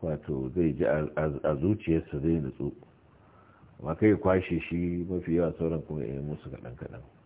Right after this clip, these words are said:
Wataƙila a duba yawan bukata, tana yiwuwa shi yana da iyali da yawa, yana da mata, yana da 'ya'ya da yawa, sauran kuma wataƙila ba kowa ne yake da wannan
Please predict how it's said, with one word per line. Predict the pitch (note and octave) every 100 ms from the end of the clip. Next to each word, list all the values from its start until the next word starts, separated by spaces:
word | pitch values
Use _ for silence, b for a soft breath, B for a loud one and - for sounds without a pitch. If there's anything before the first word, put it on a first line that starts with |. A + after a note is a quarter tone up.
| - - B B B B B -
Wataƙila | - - G2+ A2 G#2 G2 G2 -
a | F2 B1+
duba | F#2+ G2 F#2+
yawan | E2+ F#2+ E2+
bukata, | C2+ - E2 D#2+ D2 - - -
tana | E2+ F2
yiwuwa | D#2+ D#2+ E2
shi | E2 E2+ F2 E2 E2 - B B B -
yana | D3+ F3 D#2
da | C2+
iyali | C#2 E2 F2 D#2 D2
da | C#2
yawa, | E2 F2 E2+
yana | D#2+ E2+ D#2
da | C#2+
mata, | D2 E2 D#2+ F2+ E2+
yana | F2 E2
da | -
'ya'ya | - E2+ - E2+ E2
da | D2+
yawa, | E2+ E2+ E2 -
sauran | E2 E2+ E2 C#2+
kuma | E2+ D#2
wataƙila | C#2 - D#2+ D#2+ D#2 - b b b b b - C2+
ba | D2+ D2 -
kowa | E2 F2+
ne | E2+ D#2
yake | D2+ D#2
da | C2+
wannan | B1+ B1 C2